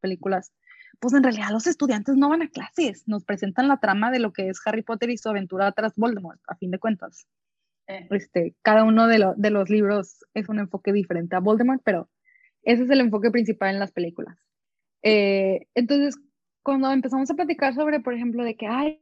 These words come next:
Speaker 1: ¿cuáles son las clases de tronco común? Y las
Speaker 2: Mm.
Speaker 1: optativas, y en qué año empiezas a llevar ya las que tú quieres,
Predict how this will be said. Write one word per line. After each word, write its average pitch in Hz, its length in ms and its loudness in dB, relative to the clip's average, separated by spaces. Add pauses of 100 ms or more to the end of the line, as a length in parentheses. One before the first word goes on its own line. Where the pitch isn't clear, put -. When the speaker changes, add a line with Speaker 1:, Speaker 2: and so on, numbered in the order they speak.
Speaker 1:
¿cuáles 240 220 -2
son 269 100 -2
las 277 80 -4
clases 262 260 -18
de 269 80 -12
tronco 233 300 -8
común? 254 720 -2 (280)
Y 233 120 2
las 226 200 2
Speaker 2:
Mm. 220 40 -2
Speaker 1:
optativas, 254 1080 4 (300)
y 214 140 0
en 214 160 0
qué 226 80 0
año 240 260 4
empiezas 254 340 2
a 269 60 0
llevar 220 320 0
ya 247 140 -2
las 247 180 -4
que - 100 -6
tú 208 200 -6 (100)
quieres, 247 880 -4